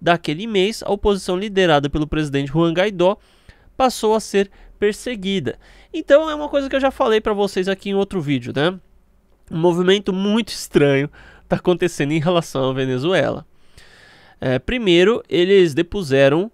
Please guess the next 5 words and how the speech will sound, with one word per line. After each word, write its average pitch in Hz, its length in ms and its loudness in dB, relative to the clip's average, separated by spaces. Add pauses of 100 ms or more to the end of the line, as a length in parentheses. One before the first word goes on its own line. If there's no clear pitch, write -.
o - 200 -18
Guaidó, 131 540 0 (960)
que, 147 680 0
em 127 80 -8
tese, 139 760 2